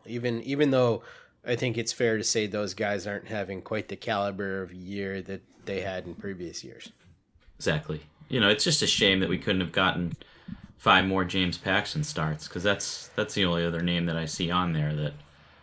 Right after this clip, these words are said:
Speaker 2: would have had a shot, but fifty innings isn't enough.
Speaker 1: Yeah.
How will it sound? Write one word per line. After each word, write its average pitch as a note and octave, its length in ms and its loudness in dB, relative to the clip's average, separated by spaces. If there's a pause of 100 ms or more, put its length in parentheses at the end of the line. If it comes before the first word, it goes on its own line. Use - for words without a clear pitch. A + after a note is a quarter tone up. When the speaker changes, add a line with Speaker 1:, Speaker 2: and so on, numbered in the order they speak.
(180)
Speaker 2:
would F#2+ 100 4
have F2 100 2
had F#2 140 4
a D#2 40 -2
shot, F2+ 460 4
but D#2+ 140 -6
fifty F2+ 340 0
innings F2 220 2
isn't D2+ 240 -2
enough. D#2 320 -2 (1040)
Speaker 1:
Yeah. E2+ 200 -8